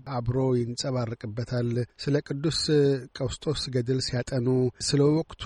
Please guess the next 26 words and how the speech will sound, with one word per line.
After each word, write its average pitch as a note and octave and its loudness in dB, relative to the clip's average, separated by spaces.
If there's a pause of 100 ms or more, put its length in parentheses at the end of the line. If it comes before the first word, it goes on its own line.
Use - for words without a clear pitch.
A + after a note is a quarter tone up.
የኢትዮጵያ D#3 0 (120)
ታሪክ C#3 -2 (440)
ምን C3+ 2
ተረድተዋል? A#2+ 0 (360)
በዛ B2 2 (120)
ወቅት C3+ -2
የነበረው B2+ 2 (320)
ገጽታ - -2 (160)
በመንፈሳዊ A#2+ 0
ህይወትም B2 0
ሆነ A#2+ 0
በዓለማዊ A#2+ 0
ህይወቱ A#2+ -2 (420)
ምን D3+ 6
ይመስል D3+ 4
ነበር? A2 0 (220)
ምን C3+ 2
አይነት C3+ 4
ታሪክ C3 -2
ነው A2+ -2 (200)
ጎልቶ A#2+ 2
የሚታየው A#2 2 (320)
በዛ A2 -2 (520)
እሳቸው A#2 0
በነበሩበት G#2+ -4
ወቅት? - -12